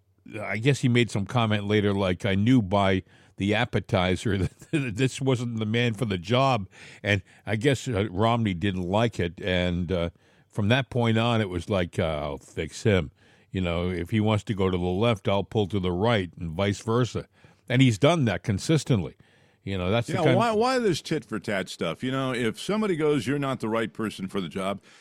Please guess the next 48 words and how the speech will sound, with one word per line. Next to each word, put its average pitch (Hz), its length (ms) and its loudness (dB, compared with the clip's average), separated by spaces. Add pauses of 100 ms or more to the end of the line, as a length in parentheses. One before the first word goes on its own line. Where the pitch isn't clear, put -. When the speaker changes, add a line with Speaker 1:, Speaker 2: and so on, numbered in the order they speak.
(200)
Speaker 2:
you 190 100 -2
know 247 120 2
how 220 120 4
many 185 180 2
times 131 420 -2
I've 113 140 -2
been 95 140 -2
turned 107 260 -2
down 90 220 0
for 87 100 -6
a 76 60 -6
job? 82 280 -6
Well, 71 100 -10
of - 60 -14
course, - 220 -18
I 69 100 -12
came 82 200 -10
from 76 180 -14
radio. 135 520 -2 (360)
Speaker 1:
Yeah. 87 240 0
Speaker 2:
I 165 60 0
mean, 170 320 -2
there, 151 240 -2
there 185 140 2
have 214 100 2
been 226 120 0
a 220 80 -2
lot 208 280 0
of 208 100 -4
times, 110 460 -2
but 147 360 0 (440)
unless 190 380 2
somebody 156 480 0
does 123 480 -4 (160)
a, 107 320 -6 (100)
an 123 140 -6
attack 147 560 -6
on 190 240 -4
you 180 200 -2
or 165 80 -2
something 151 400 -6
like 92 220 0
Speaker 1:
Yeah. - 0 - (200)
Speaker 2:
that, - 100 -16
well, 180 380 -6
in 135 200 -2
their 190 220 0
opinion, 135 600 -4